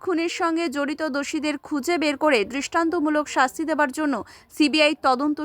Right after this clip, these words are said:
শুরু হয়েছে, অথচ এতদিন কেটে গেল, আজও সে বিচার মানুষ দেখতে পায়নি। আমাদের দাবি, অবিলম্বে দোষীদের গ্রেপ্তার করে দৃষ্টান্তমূলক শাস্তি দেওয়া হোক। পাশাপাশি তারা বলেন, কেন্দ্রীয় সরকারের যে ভ্রান্ত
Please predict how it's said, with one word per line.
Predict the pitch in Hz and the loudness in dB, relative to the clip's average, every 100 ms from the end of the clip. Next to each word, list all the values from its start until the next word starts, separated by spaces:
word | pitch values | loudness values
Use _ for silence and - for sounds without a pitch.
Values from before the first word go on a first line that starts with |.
| 294 | -6
শুরু | 240 240 | -4 -2
হয়েছে, | 175 - 196 - _ _ _ 247 | -2 -4 -6 -6 _ _ _ 4
অথচ | 277 403 - 285 - 254 | 6 4 0 0 2 4
এতদিন | 269 359 392 403 | 4 2 -2 -2
কেটে | 359 330 330 320 | -6 -6 0 2
গেল, | 320 220 - - 254 | 2 0 -2 4 6
আজও | 277 320 339 | 4 -2 -8
সে | - 269 226 | -8 -8 -6
বিচার | 240 254 330 320 277 | -8 -6 -4 -2 0
মানুষ | 247 254 277 254 | 0 0 -4 -6
দেখতে | 220 214 | -8 -4
পায়নি। | 208 202 220 - _ - - | -2 -2 -6 -12 _ -20 2
আমাদের | 247 269 294 320 294 | 4 6 4 4 4
দাবি, | 294 370 - 247 | 4 0 2 4
অবিলম্বে | 262 311 359 349 233 | 4 2 2 2 0
দোষীদের | 214 269 359 330 349 240 | -2 -2 -2 -2 -2 0
গ্রেপ্তার | 262 - 302 | -2 0 -2
করে | 311 339 220 214 | 0 2 0 0
দৃষ্টান্তমূলক | 285 - 339 349 349 339 330 320 | -6 -2 -2 0 0 2 0 0
শাস্তি | 339 247 - 262 | 2 2 0 0
দেওয়া | 202 214 | 2 2
হোক। | 220 208 _ _ - - - | 0 -2 _ _ -20 -18 4
পাশাপাশি | 285 294 381 403 427 381 | 6 6 0 -2 0 4
তারা | 269 | 4
বলেন, | 254 269 294 - 302 | 6 4 2 -4 -6
কেন্দ্রীয় | 302 320 403 403 | -2 0 2 2
সরকারের | 381 330 339 320 339 254 | 2 2 0 0 -2 -2
যে | 285 233 | -2 0
ভ্রান্ত | 254 262 277 | 2 2 4